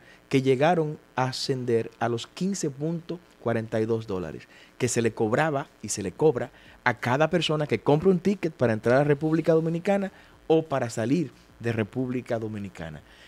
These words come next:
Esa tasa administrativa en nuestro programa de gobierno está contemplado eliminarla una vez ganemos, porque es un beneficio adicional a lo que el contrato original de Aerodón establecía. ¿Qué hizo Luis Abinader ahora con este contrato para venir acá al presente?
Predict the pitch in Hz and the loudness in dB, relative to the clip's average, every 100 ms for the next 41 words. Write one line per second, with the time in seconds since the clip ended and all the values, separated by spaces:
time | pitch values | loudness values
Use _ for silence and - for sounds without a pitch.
0 | - - 185 208 262 - 208 - 165 156 | -20 0 4 6 4 4 2 2 0 0
1 | 143 127 120 113 110 - 131 131 120 104 | 0 -4 -2 -2 -2 0 0 0 -4 -6
2 | 110 120 170 175 180 147 127 131 - 131 | -2 0 0 0 0 2 0 0 2 2
3 | - - 175 226 - 160 139 110 98 82 | 2 -2 0 0 0 -2 -4 -6 -10 -10
4 | 104 - - - 165 139 123 110 135 127 | -12 -18 -20 -2 0 2 -2 -2 0 0
5 | 107 110 110 107 107 143 175 160 170 - | -2 -4 -2 0 0 0 -2 -2 -12 -20
6 | - - 135 151 147 180 165 143 175 180 | -12 -4 0 0 0 -2 -2 -4 -4 -6
7 | 170 139 143 131 143 127 123 175 262 - | -2 -2 -2 -6 -6 -2 2 2 0 -6
8 | - - - 143 127 123 120 120 107 123 | -20 -6 2 2 4 0 -2 -4 0 0
9 | 160 180 160 135 127 113 127 156 143 139 | 2 0 -4 -4 -4 -2 -2 -2 -2 -2
10 | 120 131 _ - - 123 - 113 98 98 | -4 -6 _ -10 -2 -2 -2 -6 -6 -10
11 | - 73 - - - - - 180 202 240 | -8 -8 -10 -20 -20 -20 0 6 6 6
12 | 262 190 147 139 135 131 120 120 117 113 | 4 2 2 2 2 2 2 4 4 4
13 | 113 110 113 113 117 107 104 98 80 - | 2 -2 -4 -4 -6 -6 -6 -4 -4 -6
14 | - 101 98 104 123 113 110 104 - - | -4 0 0 0 -2 -2 -2 -4 -6 -10
15 | 85 78 - | -12 -14 -18